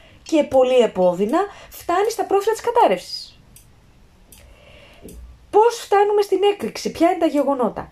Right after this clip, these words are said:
Κοντολογής. Επειδή ακριβώς είμαστε στο χείλος της καταστροφής. Ο Λουδοβίκος μας, ο δέκατος έκτος,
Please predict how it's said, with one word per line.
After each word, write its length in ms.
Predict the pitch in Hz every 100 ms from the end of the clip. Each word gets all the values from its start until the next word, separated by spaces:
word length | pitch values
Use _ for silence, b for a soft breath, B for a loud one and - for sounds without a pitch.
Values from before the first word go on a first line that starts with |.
| _
Κοντολογής. 1000 | 311 302 294 285 277 247 165 - - - _ _ _ _ _ _ -
Επειδή 400 | 226 226 208 320
ακριβώς 720 | 339 302 254 339 339 - - _ -
είμαστε 360 | 339 370 349
στο 140 | 320 285
χείλος 200 | 302 330
της 100 | 330
καταστροφής. 720 | 285 254 214 208 - - b b b
Ο 140 | 247 269
Λουδοβίκος 680 | 247 190 160 180 226 302
μας, 260 | 320 339 -
ο 100 | -
δέκατος 460 | 247 240 214 170 -
έκτος, 580 | 196 - 320 302 -